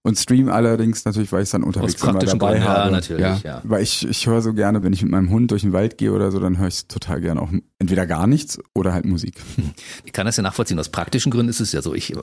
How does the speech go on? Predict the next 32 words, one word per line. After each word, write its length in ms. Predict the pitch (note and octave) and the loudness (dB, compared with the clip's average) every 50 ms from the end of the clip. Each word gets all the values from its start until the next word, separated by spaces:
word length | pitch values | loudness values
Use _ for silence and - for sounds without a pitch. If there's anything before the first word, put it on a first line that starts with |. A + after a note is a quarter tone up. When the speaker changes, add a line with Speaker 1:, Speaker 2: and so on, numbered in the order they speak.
| - - | -8 -4
Speaker 2:
arbeite 380 | - G#2+ C3+ D#3 D#3+ C3+ - E2 | -4 -2 0 0 0 0 0 -2
damit 280 | E2+ D#2+ D#2+ D#2 - | -2 -2 -2 -2 -2
ja, 100 | D2+ D2 D#2+ | -2 -2 -2
mit 120 | E2 D#2+ | 0 0
diesem 220 | F#2 F#2 E2 F2 | 0 0 0 0
Medium, 280 | E2 D#2+ D#2+ D#2 D2+ C#2 | 0 0 0 0 0 0
weißt 200 | D#2 F2 F2+ - | -2 -2 -2 -2
du, 80 | - D#3+ | -2 0
dass 160 | C3 G2 A#2 | 2 4 6
man 160 | A#2 A2 G#2 | 6 8 6
Speaker 1:
Mhm. 60 | G#2 G#2+ | 6 4
Speaker 2:
einfach 160 | G2+ F#2+ F#2 | 0 0 0
sich 160 | A2 G#2+ - | 0 0 0
alles 320 | G#2 G#2+ G#2 - - - - _ | 0 0 -2 -2 -4 -6 -10 _
streamt 460 | - - - - A#2 A2 A#2+ B2 A2+ G#2+ | -10 -8 -2 0 2 4 4 2 2 0
und 100 | G#2 F#2+ | 0 0
so. 180 | G2+ G2+ G2+ - - - - - _ | 0 -2 -2 -4 -8 -16 -20 -20 _
Das 160 | _ - - | _ -6 -4
ist 80 | - - | -2 -2
schon 240 | - - B2+ G2+ D#2+ | 0 2 2 2 2
wichtig 320 | G2 A#2 - - - - - | 2 -2 0 0 -2 2 4
und 100 | - G2+ | 4 4
Speaker 3:
Mhm. 20 | |
Speaker 2:
schön 340 | G2 F#2 F2+ - G2 G3 - | 6 6 6 6 6 4 2
und 240 | - G#2 F#2+ - - | 2 -2 -4 -2 -2
zeitsparend. 720 | - A2 A#2+ - - - - G#2 A2 C3 D#3+ F3+ F#3 - - _ _ _ | -2 -2 0 -2 -2 -2 -2 0 0 2 2 2 0 -2 -8 _ _ _
Aber 240 | - A2 G2+ G2+ G#2 | -4 0 0 2 2
so 60 | F2 | 2
eine 120 | F#2+ F#2+ F#2 | 2 0 0
Platte, 540 | - - - F#2+ A#2 - A3 G#3 G3+ G3 G3 - _ _ _ | -2 -2 -2 -2 0 2 2 2 2 0 -2 -6 _ _ _
weißt 180 | - G#2 - - | -4 -4 -2 -4
du, 120 | - - | -6 -6